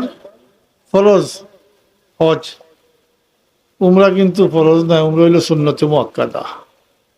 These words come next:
উমরা হইল সুন্নতে মুআক্কাদা। সুন্নতে মুআক্কাদার দ্বারা ফরজ আদায় হইব, আদায় হইতো। কিন্তু ইটা মানুষ তো আর হজ ইতা নাই। কইতা ছোট হজ করে দিছে।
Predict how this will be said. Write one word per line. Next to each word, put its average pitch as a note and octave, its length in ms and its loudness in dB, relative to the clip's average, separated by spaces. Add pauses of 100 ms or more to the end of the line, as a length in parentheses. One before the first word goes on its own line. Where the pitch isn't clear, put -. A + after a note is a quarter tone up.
(360)
উমরা E3+ 200 2
হইল F#3+ 180 4
সুন্নতে E3+ 640 2 (1080)
মুআক্কাদা। C3+ 560 -4
সুন্নতে F3 420 -2
মুআক্কাদার F3 520 0
দ্বারা F3+ 200 2
ফরজ E3+ 300 -2
আদায় F3+ 200 2
হইব, D3 260 0 (760)
আদায় - 240 -10
হইতো। - 240 -20 (640)
কিন্তু E3+ 180 -2
ইটা F3 200 0
মানুষ F3 340 -2
তো A3 80 0
আর F#3 80 2
হজ D#3 160 0 (140)
ইতা C#3+ 220 -4
নাই। - 140 -14 (3250)
কইতা D#3+ 280 -2
ছোট D3 220 -6
হজ E3 240 0
করে C3+ 240 -6
দিছে। - 240 -14